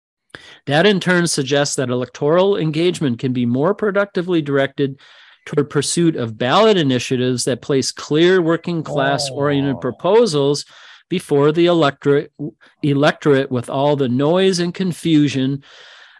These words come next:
Speaker 1: uh, that accompany candidate center campaigns. And I've noticed this too, right? I mean, we've noticed
Speaker 2: Mm-hmm.
Speaker 1: this in the past, Jim.
Speaker 2: Right. In the
Speaker 1: And
Speaker 2: re-, most recent election.
Speaker 1: Right. And people
Speaker 2: Initiatives
Speaker 1: i-, i-,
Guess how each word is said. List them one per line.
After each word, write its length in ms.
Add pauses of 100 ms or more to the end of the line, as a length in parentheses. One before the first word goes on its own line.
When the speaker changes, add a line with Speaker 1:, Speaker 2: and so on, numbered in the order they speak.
Speaker 1:
uh, 300
that 220
accompany 680
candidate 600
center 420
campaigns. 920 (960)
And 120
I've 120
noticed 400
this 220
too, 320
right? 320
I 20
mean, 160
we've 200
noticed 340
Speaker 2:
Mm-hmm. 80
Speaker 1:
this 160
in 80
the 80
past, 400
Jim. 80
Speaker 2:
Right. 140 (480)
In 160
the 100
Speaker 1:
And 220
Speaker 2:
re-, 80 (100)
most 340
recent 340
election. 560 (280)
Speaker 1:
Right. 300
And 180
people 460
Speaker 2:
Initiatives 180 (520)
Speaker 1:
i-, 40
i-, 60